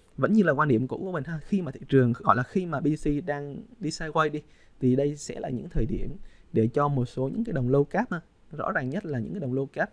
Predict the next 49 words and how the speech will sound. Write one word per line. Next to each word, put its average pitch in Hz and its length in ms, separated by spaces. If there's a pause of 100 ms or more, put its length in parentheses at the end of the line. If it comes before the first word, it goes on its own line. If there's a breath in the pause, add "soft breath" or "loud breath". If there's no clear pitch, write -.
(100)
nằm 131 220
ở 113 80
trên 127 160
sàn 123 260
Binance 139 340 (280 soft breath)
mà 117 120
nó 127 160
được - 280
list - 140 (100)
cái - 140
cặp - 220
B - 60
T 135 100 (140)
C 143 200
cũng 151 200
như 165 80
là 123 80
cặp - 260
B 131 100 (120)
U 156 60
S - 60
D 147 40 (320)
ở - 60
trên 135 80
sàn 139 200
Binance 131 220
ha. 139 140
Thì 139 80
mình 117 120
thấy 123 160
là, 165 140 (400 soft breath)
ừ, 120 60 (260)
đây 139 160
là 127 60
những - 160
khoảng - 140
thời 123 140
gian 127 240
để 104 180 (160)
cho 139 140
những 131 180
cái 170 60
đồng 127 140
low 123 100
cap 160 260
có 131 180
những 170 180
cái 131 300
sự - 240